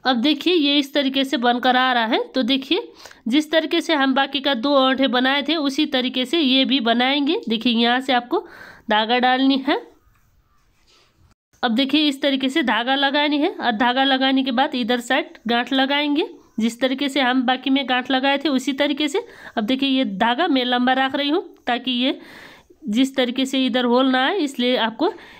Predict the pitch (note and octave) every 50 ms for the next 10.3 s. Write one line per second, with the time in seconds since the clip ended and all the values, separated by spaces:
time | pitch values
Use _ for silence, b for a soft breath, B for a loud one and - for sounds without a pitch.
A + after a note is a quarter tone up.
0 | B - B3+ C4 - D4 A3+ A#3+ G#3+ A3 A3+ A#3 B3+ C4 C4 F4+ - - - C4+
1 | A#3+ B3 A#3+ - B3+ A#3+ - D4+ C4+ A#3+ A#3 A#3 A3 G#3+ B3+ C4 C4+ C4+ C#4+ D4
2 | B3 C4+ - - - - _ b b b b b b b b b b b _ _
3 | _ _ _ _ _ _ _ _ _ _ - B3+ A3 G#3 C4+ C4+ C4+ - D#4+ G#4
4 | A#4 F4 A#3+ A#3+ A#3+ B3 C4 C4+ C4+ C#4 B3+ B3+ B3+ - F4 F#4 C4+ G#3+ A#3+ A#3
5 | B3 B3+ C4+ C#4 C#4+ C4+ F#4+ A#4+ - - b b b b b b b b b b
6 | b b b b _ _ _ _ _ _ _ _ _ _ _ _ _ _ _ _
7 | _ _ _ _ _ _ _ _ - - B3+ C4 A3+ C#4 B3 B3+ B3 B3+ C#4 D4
8 | B3 C#4 B3+ C4 C4+ C4+ C4 C#4+ C#4 F4 G#4+ - - A#3+ A#3 A3 C4 B3 B3+ C4
9 | B3+ B3+ C#4 A#3 C#4 C#4+ C4+ C4+ C#4+ D4 F4 - - D4 C#4 - D4+ C#4 A#3 B3+
10 | A#3+ A#3+ B3 - G4+ A#4+